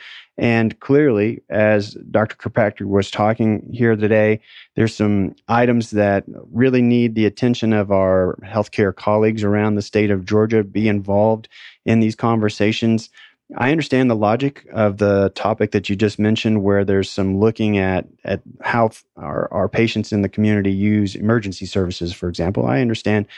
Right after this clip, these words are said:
we don't want to use that as a primary care office, but clearly there's gonna have to be some measure of, of discussion on that kind of approach to make it do what they w-, wanted it to do and not have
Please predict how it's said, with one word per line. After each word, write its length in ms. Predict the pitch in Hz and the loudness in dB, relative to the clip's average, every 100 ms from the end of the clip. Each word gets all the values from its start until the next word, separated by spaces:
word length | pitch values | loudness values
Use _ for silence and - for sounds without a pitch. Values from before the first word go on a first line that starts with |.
| - - - | -20 -12 -2
we 120 | 110 | 0
don't 100 | 104 | 2
want 120 | 101 | 0
to 40 | |
use 140 | 107 104 | 0 0
that 200 | 101 95 | 0 0
as 120 | 87 | -4
a 40 | |
primary 440 | 82 107 98 92 90 | -4 -2 0 0 -2
care 200 | 98 90 | -2 0
office, 380 | 87 117 117 _ - - - - | -2 -4 -10 _ -20 -20 -20 -14
but 460 | 120 117 113 110 _ | -2 2 4 2 _
clearly 460 | - 139 131 120 107 | 0 4 4 2 2
there's 240 | 107 104 | 0 0
gonna 240 | 127 110 110 | 0 0 0
have 180 | 113 | -2
to 80 | - | -4
be 180 | 98 107 | 0 0
some 480 | 104 107 101 98 87 | 0 0 0 0 -2
measure 480 | - 113 110 101 98 | 0 2 2 0 2
of, 260 | 92 92 - _ | 2 0 -8 _
of 220 | - 87 | -6 -4
discussion 500 | 95 - 117 147 117 | -4 -4 0 0 0
on 220 | 98 95 92 | 0 0 0
that 200 | 92 - | -2 -4
kind 280 | 104 101 | -2 0
of 120 | 92 87 | 0 -4
approach 600 | - - 135 101 - - | -10 0 2 2 -4 -6
to 400 | 101 95 95 92 - - _ _ | -2 2 0 -4 -16 -20 _ _
make 320 | 110 117 123 | 0 2 2
it 220 | 107 90 | -4 -4
do 180 | 98 123 | 0 2
what 160 | 117 107 | 2 0
they 100 | 92 | -2
w-, 200 | 92 - _ - | -2 -8 _ -6
wanted 420 | 107 123 127 104 | 0 2 2 0
it 100 | 90 | -4
to 80 | 90 | -2
do 160 | 98 | 0
and 100 | 95 | 2
not 160 | 98 98 | -2 -2
have 180 | 95 | -4